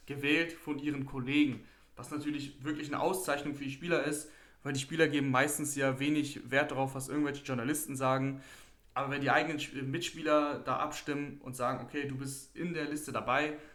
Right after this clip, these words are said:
das ist schon eine Ehre für die Spieler und deswegen wird es aber auch immer, ist immer heiß ersehnt, diese Liste, die immer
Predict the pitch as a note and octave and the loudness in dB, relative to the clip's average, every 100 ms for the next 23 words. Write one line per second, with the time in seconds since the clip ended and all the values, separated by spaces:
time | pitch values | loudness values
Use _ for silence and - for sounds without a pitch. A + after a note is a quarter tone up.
0 | - A#2 C3 C#3+ D#3 D3 C3+ D#3 E3 D#3 | -20 -10 -8 -4 -2 -2 4 6 6 2
1 | C#3+ C3 - D#3+ E3 E3 - C3 C3 C#3+ | 0 -4 -4 0 2 2 -4 -8 -8 -6
2 | C#3 C3+ C#3 C#3+ C3 C3 B2+ C3+ B2+ C3+ | -6 -6 -6 -8 -8 -8 -8 -4 -6 -6
3 | C3 C3 A#2+ C3+ D3 - B2 C#3+ D3+ D3+ | -6 -6 -2 0 0 -2 0 0 0 -4
4 | C#3 D3 D3 C3+ B2 D3 D#3+ D3+ D3 | -4 -2 -4 -6 -6 -4 -2 -2 -2